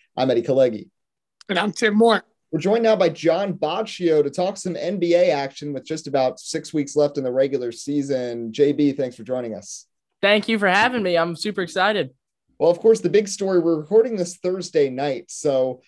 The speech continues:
Speaker 1: uh, kinda at the same time as we get ready for the Nets and seventy-sixers showdown, I was looking at Twitter, uh, just a couple minutes ago, and Ben Simmons has already gotten quite the chorus of boos from Philadelphia.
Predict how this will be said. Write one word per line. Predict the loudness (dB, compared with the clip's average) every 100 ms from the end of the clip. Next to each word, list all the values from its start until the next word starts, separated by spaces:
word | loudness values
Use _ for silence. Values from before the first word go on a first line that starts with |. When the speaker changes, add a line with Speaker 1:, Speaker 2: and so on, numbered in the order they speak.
| _
Speaker 1:
uh, | -2 -2
kinda | 0 0 2
at | 0
the | -2
same | -6 -6 -6
time | -4 -4 -4
as | -6
we | -4
get | -4 -2
ready | -4 -4
for | -6 -6
the | -6 -6
Nets | -4 -4 -6 -14 -10
and | -10 -4
seventy-sixers | -2 0 -2 -4 -6 -6 -8 -10
showdown, | -4 2 4 4 0 -6
I | -8
was | -6
looking | -6 -4 -6
at | -8
Twitter, | -4 0 2 0 -6 _ -6
uh, | -4
just | -2 -6 -6
a |
couple | -4 -2
minutes | -4 -6 -8
ago, | -4 -2 0 -2
and | -6 -8 -8 -10 -14 _
Ben | -2 0
Simmons | 0 0 0 -4
has | -4
already | 2 2 2
gotten | -2 -4 -10 -14 -18 _
quite | -4 -4
the |
chorus | -2 0 2 2
of | -4 -6
boos | -4 -2 -2 -6
from | -12
Philadelphia. | -2 0 2 0 0 0